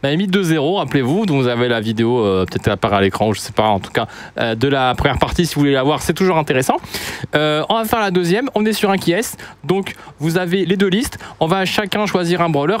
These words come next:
Avant tout, bien sûr, euh, si vous voulez acheter un skin et fi-, et figurer à l'écran comme ceux qui m'envoient leur pack opening à B F A pack à tiret point com, pack opening de skin. Aujourd'hui, on verra peut-être plus tard avec la prochaine mise à jour. Pensez à le faire. Si vous voulez la trianche,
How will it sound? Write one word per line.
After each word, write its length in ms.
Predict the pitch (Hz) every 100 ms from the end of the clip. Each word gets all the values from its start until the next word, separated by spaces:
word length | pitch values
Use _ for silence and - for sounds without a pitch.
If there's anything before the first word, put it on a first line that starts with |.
| -
Avant 240 | 147 156
tout, 100 | 151
bien 180 | 147 143
sûr, 280 | 139 156 -
euh, 100 | 104
si 120 | 98
vous 60 | 123
voulez 100 | 123
acheter 220 | 123 -
un 100 | 120
skin 300 | 110 - 135
et 40 |
fi-, 120 | 104 117
et 80 | 120
figurer 360 | - 110 110
à 40 | 107
l'écran 300 | 110 117 120
comme 160 | 104
ceux 160 | 101 113
qui 120 | 107
m'envoient 280 | 110 104 107
leur 160 | 104
pack 180 | - 120
opening 460 | 117 120 113 120 113
à 200 | 113 113
B 120 | 113
F 60 | 110
A 60 | 113
pack 180 | 117
à 60 | 120
tiret 180 | - 123
point 140 | 113
com, 240 | 104 175 190
pack 180 | - 104
opening 400 | 110 113 135 185
de 100 | 175
skin. 280 | 180 - 123 104
Aujourd'hui, 480 | 139 127 120 120 196
on 100 | 156
verra 200 | 139 143
peut-être 400 | 147 156 147 151
plus 160 | - 143
tard 120 | 151
avec 120 | 131
la 80 | 135
prochaine 220 | - 123
mise 180 | 131 117
à 60 |
jour. 160 | 110 233 - - -
Pensez 180 | 165 156
à 60 |
le 80 | 139
faire. 180 | 120 240 - -
Si 180 | - 214
vous 140 | 208
voulez 400 | 202 208 202 196 170 - 165
la 180 | 123 143
trianche, 600 | - 247 240 339 -